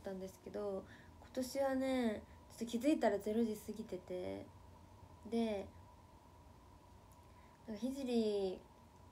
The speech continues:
が好きなキャラで、好きなキャラで、あの、ビビアンさんと同じ誕生日のキャラがいるんですけど、その子のログインボーナス見て思い出して、「<gasps> 今日ビビアンさんの誕生日だ」って。で、え、ゼロ時十二分にラインしました。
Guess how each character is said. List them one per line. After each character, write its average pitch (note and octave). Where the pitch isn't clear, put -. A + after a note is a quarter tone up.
が G#3+
好 F#3+
き B3
な A#3
キ A3+
ャ G#3
ラ G3+
で、 G3
好 B3+
き A#3
な A#3+
キ C#4+
ャ D4+
ラ C4
で、 G3
あ F#3
の、 G3
ビ A3+
ビ B3
ア A3+
ン G#3+
さ G3+
ん G3
と -
同 G3
じ G#3
誕 G#3
生 G#3+
日 G3
の F#3+
キ F#3+
ャ G3+
ラ F#3+
が F#3
い -
る F#3
ん F#3+
で F#3
す -
け -
ど、 G3
そ A#3+
の C#4
子 B3+
の G#3+
ロ G3+
グ G#3
イ A3+
ン A#3
ボ A3+
ー -
ナ G3+
ス G3
見 F#3+
て F#3+
思 F#3
い F#3
出 F#3
し -
て、「 F#3
<gasps> -
今 A3
日 G#3
ビ -
ビ A3+
ア G3+
ン G3
さ -
ん F#3+
の F3+
誕 G3+
生 F#3+
日 F#3
だ」 -
っ -
て。 -
で、 A#3+
え、 -
ゼ C4
ロ F#4+
時 B3+
十 C4+
二 D4
分 A#3+
に F#3+
ラ F#3
イ F#3
ン F#3
し -
ま F#3+
し -
た。 -